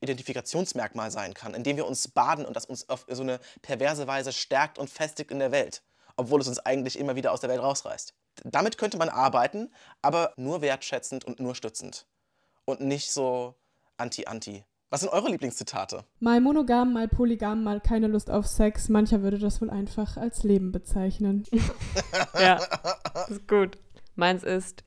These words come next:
Speaker 3: einfach ganz knackig kurz: „Die Wissenschaftler wollen die Welt verändern.“ Und ich dachte, als ich das gelesen habe,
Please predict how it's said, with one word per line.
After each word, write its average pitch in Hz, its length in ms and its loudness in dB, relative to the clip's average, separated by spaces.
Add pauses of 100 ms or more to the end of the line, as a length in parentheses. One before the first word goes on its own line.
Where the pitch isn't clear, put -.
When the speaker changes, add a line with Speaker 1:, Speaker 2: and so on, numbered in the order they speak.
(160)
Speaker 3:
einfach 180 340 2 (260)
ganz 196 260 4
knackig 196 380 0
kurz: 185 480 0 (120)
„Die 190 120 4
Wissenschaftler 208 720 6
wollen 185 200 6
die 175 120 0
Welt 165 220 4
verändern.“ 151 720 0 (140)
Und 160 80 -4
ich - 200 -2
dachte, 202 360 6
als 180 120 4
ich 175 60 -8
das - 180 -8
gelesen 190 380 2
habe, 185 400 6